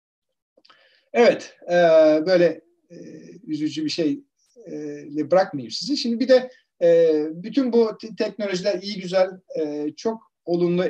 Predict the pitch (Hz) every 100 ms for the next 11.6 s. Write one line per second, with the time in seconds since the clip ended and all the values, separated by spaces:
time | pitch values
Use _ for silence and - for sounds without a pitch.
0 | - 156 156 175 175 170 170 160 220 285
1 | 208 214 208 277 247 233 226 208 202 185
2 | 196 202 - 175 170 165 165 156 151 147
3 | 143 - 170 170 - 185 175 - 160 139
4 | 185 165 170 175 - - 151 143 - 143
5 | 135 208 262 - _ _ _ _ 170 156
6 | 160 175 160 214 214 - _ - - 151
7 | - 196 170 156 160 160 151 - - _
8 | 127 170 226 - _ _ _ _ - 220
9 | 233 254 240 233 214 175 185 175 175 -
10 | - 147 143 143 139 - 147 139 156 151
11 | 139 - - 139 156 196